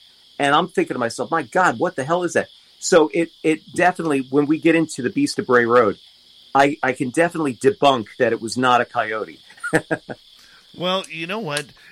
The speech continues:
Speaker 2: What's interesting is we're getting into that time of year where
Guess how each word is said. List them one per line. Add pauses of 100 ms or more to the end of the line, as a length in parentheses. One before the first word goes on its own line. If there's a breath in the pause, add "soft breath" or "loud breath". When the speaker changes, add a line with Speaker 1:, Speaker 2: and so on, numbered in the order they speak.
(120)
Speaker 2:
What's
interesting
is
we're
getting
into
that
time
of
year (280 soft breath)
where